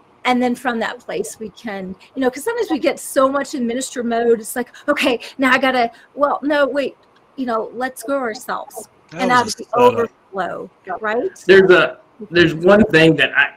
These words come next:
Speaker 3: I'm just gonna bring it out because I think it's actually, I, I don't think anybody's gonna talk about it, but I think we can talk about it. And we got a couple more minutes, I think, here, Mike.
Speaker 2: Yeah.
Speaker 3: Um, it's, it's something that's been resonating in conversation with me for the last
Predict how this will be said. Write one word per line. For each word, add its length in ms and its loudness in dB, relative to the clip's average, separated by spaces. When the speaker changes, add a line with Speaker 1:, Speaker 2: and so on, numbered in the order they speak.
Speaker 3:
I'm 120 2
just 120 2
gonna 140 4
bring 140 2
it 80 2
out 180 4
because 200 -4
I 60 4
think 200 2
it's 100 -10
actually, 420 -2
I, 120 4
I 60 0
don't 200 0
think 160 0
anybody's 380 -2
gonna 140 -12
talk 260 -2
about 240 -8
it, 100 -14
but 120 -4
I 40 -6
think 240 -6
we 120 0
can 160 -12
talk 260 -16
about 260 -6
it. 80 -8
And 80 -20
we 80 -10
got 160 -2
a 40 -4
couple 180 -6
more 120 -4
minutes, 300 -6
I 60 -16
think, 200 -16
here, 120 -12
Mike. 260 -10
Speaker 2:
Yeah. 100 -12
Speaker 3:
Um, 200 -2
it's, 140 -8
it's 260 -8
something 300 4
that's 140 -2
been 160 0
resonating 520 0
in 100 -12
conversation 640 -4
with 120 -6
me 200 -6
for 120 -10
the 80 -14
last 520 -4